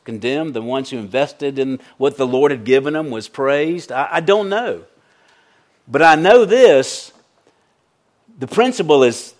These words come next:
throughout Scripture that there is going to be a point in time when every one of you,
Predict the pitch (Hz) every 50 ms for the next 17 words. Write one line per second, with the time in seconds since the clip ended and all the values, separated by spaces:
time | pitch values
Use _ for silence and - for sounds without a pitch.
0 | _ _ _ _ - 127 131 156 190 226 - - - - 185 208 196 202 - 123
1 | 107 110 113 113 _ _ _ _ _ _ _ _ _ _ _ _ _ _ _ -
2 | 139 147 143 127 139 156 190 208 180 165 151 110 - 151 170 202 202 156 151 151
3 | 170 165 - 147 151 170 156 - 160 147 139 131 117 120 - _ 147 156 180 170
4 | 170 226 220 214 208 208 190 147 117 113 110 101 98 104